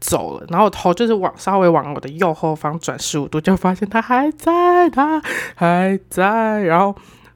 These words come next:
就是后来他就是站在那边，然后很仔细的看哦，然后他就说，他说，“哎，你那个干燥力的方向就这样子是对的吗？”然后学姐，学姐就出来帮我说，她说，“嗯，那个没有关系哦。”然后我这边写说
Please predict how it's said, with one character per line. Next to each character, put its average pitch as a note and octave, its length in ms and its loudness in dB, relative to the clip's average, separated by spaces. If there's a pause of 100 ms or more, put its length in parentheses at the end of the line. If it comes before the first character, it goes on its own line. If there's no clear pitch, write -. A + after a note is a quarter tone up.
(160)
就 G3 100 -2
是 G3+ 200 2
后 G3 140 0
来 E3 60 2
他 D#3+ 120 -6
就 E3+ 80 -8
是 E3+ 100 -2
站 D#3 240 -4
在 D#3 80 -2
那 D3+ 80 -2
边， D3 140 -4
然 D3 100 -4
后 D#3 60 -10
很 F3+ 120 2
仔 D#3 140 -4
细 F#3+ 160 -2
的 D#3+ 80 2
看 D#3 320 -2
哦， E3+ 200 -6
然 E3 120 2
后 G3+ 160 2 (380)
他 G3 160 -4
就 G#3+ 40 0
说， A3 380 0
他 C4+ 80 -4
说 D4 100 0
，“哎， G#4+ 80 0
你 F#4 60 4
那 F4 80 6
个 F#4+ 140 4
干 D4+ 200 0
燥 C#4+ 220 2
力 C4+ 140 2
的 A3+ 100 4
方 A#3 260 -2
向 A3 320 -2
就 A#3+ 120 -6
这 A#3 160 -4
样 G#3 100 0
子 E3+ 100 0
是 F3+ 140 -10
对 F#3 300 2
的 D3+ 80 -2
吗？” D3 280 -8
然 F3+ 80 -2
后 - 160 -4
学 A3 200 0
姐， - 100 -4 (580)
学 A#3+ 120 4
姐 A#3+ 160 4
就 A3 40 4
出 A3+ 140 0
来 F#3+ 100 4
帮 F#3+ 200 2
我 E3 40 0
说， E3+ 160 -2
她 F3+ 120 -6
说 F#3 180 -4
，“嗯， C#4+ 180 0
那 F4+ 100 -4
个 D4+ 100 0
没 G#3 160 -2
有 A#3 120 2
关 G3+ 300 -2
系 G3 320 -2
哦。” F3 260 2 (380)
然 D#3 160 2
后 F#3+ 160 2 (440)
我 E3+ 200 0
这 G3 80 2
边 A3 140 6
写 D#3 160 2
说 F#3 200 -2